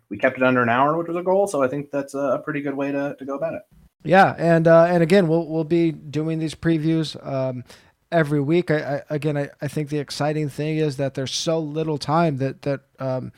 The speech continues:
Speaker 2: just like everybody else, we're trying to digest these qualifying results as fast as possible. And, and the difference between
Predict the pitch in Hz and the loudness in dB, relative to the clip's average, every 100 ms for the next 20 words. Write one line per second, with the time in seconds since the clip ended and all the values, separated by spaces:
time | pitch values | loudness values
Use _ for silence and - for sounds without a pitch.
0 | - _ 156 - 165 156 156 147 151 147 | -20 _ -6 0 0 0 -4 -2 -2 -2
1 | 143 147 156 131 147 143 151 143 120 135 | -2 0 0 -2 -6 -2 -2 -2 -2 -2
2 | 135 143 139 139 127 139 139 139 143 135 | -2 -4 -6 -10 -8 -6 -6 -8 -10 -10
3 | 135 135 - 123 - 143 131 123 139 147 | -10 -12 -16 -14 -6 -6 -6 -6 -2 -2
4 | - 160 156 131 - - - 135 127 139 | -4 -2 -2 -4 -12 -20 -8 -6 -2 -4
5 | 151 139 - 139 - 147 147 139 | -4 -6 -6 -8 -6 -4 -4 -6